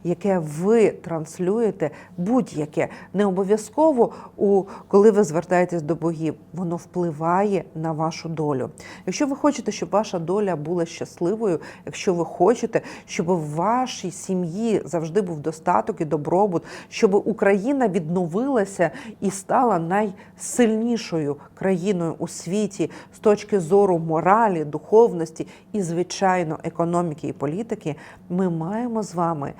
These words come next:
дуже добре розумітися, що наша віра — це рідна віра про сонце, про Слово Боже, як про сонячне слово. І тому я би хотіла, щоб ви розуміли, що нам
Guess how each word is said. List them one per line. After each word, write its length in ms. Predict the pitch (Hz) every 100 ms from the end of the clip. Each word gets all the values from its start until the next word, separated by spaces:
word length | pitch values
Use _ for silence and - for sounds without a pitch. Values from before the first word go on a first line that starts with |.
| - -
дуже 380 | 165 175 262 269
добре 420 | 214 196 190 220
розумітися, 800 | 196 196 175 160 151 143 127 - - - -
що 240 | - - 156
наша 540 | 151 180 247 - 226
віра — 460 | 165 170 160 151 147 - -
це 280 | - 220 170
рідна 540 | - 180 233 208 202 180
віра 380 | 160 196 214 196 - -
про 220 | - 190 185
сонце, 760 | - - 214 214 190 - 135 - -
про 160 | - 190
Слово 680 | 190 - 185 226 269 196 175
Боже, 600 | 151 202 285 220 202 156 233 -
як 360 | 156 185 208 208
про 180 | - 190
сонячне 720 | 190 214 254 240 208 - 160
слово. 520 | - 175 156 139 131 - -
І 100 | -
тому 440 | 185 160 156 226 294 - - -
я 180 | 196 269
би 100 | 269
хотіла, 440 | 240 196 202 214
щоб 200 | 214 170
ви 280 | 165 160 185
розуміли, 720 | 190 156 175 175 165 147 135 - - - -
що 460 | - - 196 175 147 - -
нам 400 | 190 208 269